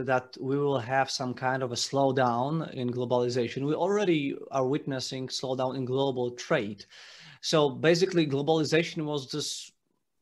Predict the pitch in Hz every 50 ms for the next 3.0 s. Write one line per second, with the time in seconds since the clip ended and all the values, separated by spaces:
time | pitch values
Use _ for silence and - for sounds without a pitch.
0 | _ _ _ _ _ _ _ - 127 139 151 170 190 175 - 143 123 120 120 120
1 | 120 123 123 127 147 175 190 175 160 151 - - - 170 170 170 - - 123 113
2 | 113 113 113 - _ _ _ 123 131 120 101 143 139 139 139 139 139 143 139